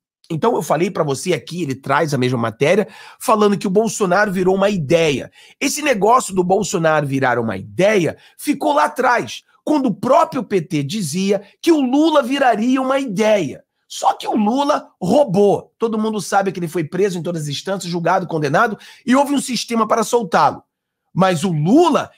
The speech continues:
ele tinha uma popularidade lá. Mas por causa das cagadas que ele fez, ele perdeu isso tudo. Só que o Bolsonaro realmente virou essa ideia. Não é mais o Bolsonaro,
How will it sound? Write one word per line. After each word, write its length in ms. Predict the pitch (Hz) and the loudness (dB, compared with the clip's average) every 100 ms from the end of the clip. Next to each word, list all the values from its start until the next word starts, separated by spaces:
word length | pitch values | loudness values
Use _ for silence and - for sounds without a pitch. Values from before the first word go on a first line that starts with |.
| - | -4
ele 180 | 220 196 | -2 -2
tinha 360 | - - 403 | -6 -6 0
uma 120 | 392 220 | 0 2
popularidade 800 | 226 190 190 170 151 143 135 | 0 2 0 0 2 2 0
lá. 240 | 131 95 - _ _ _ | -2 -4 -6 _ _ _
Mas 200 | 143 151 | -4 -4
por 180 | - 151 | -4 -2
causa 240 | 190 185 | 0 0
das 160 | 165 - | -2 -4
cagadas 460 | 147 143 143 135 | -4 0 0 -2
que 80 | - | -6
ele 120 | 117 | -8
fez, 420 | 110 214 262 196 - _ - | -4 -2 -2 -4 -10 _ -4
ele 180 | 208 | -2
perdeu 600 | 202 285 233 175 165 220 190 | 0 0 0 0 2 2 2
isso 200 | - 180 | -4 -8
tudo. 340 | 151 120 - _ _ _ | -6 -6 -10 _ _ _
Só 320 | - - 285 302 | -18 -2 0 0
que 160 | - | -2
o 40 | 190 | -2
Bolsonaro 880 | 165 160 - 147 131 147 147 135 - _ _ | -2 -4 -6 -4 -2 0 0 -2 -8 _ _
realmente 1300 | 147 160 170 311 415 415 320 226 226 311 302 - 180 _ _ | -12 -10 -4 -2 0 2 2 2 0 -2 -4 -8 -12 _ _
virou 680 | 143 147 285 269 247 311 247 | -8 0 2 4 4 4 2
essa 280 | 180 - 160 | 0 -2 -4
ideia. 520 | 131 117 104 78 - _ _ - | -4 -4 -6 -8 -18 _ _ -2
Não 240 | 185 226 | 0 2
é 80 | 269 | 2
mais 300 | 269 262 233 | 0 0 -2
o 60 | 240 | -4
Bolsonaro, 880 | 180 240 262 - 254 233 196 175 | -2 -2 -2 -4 -2 0 0 0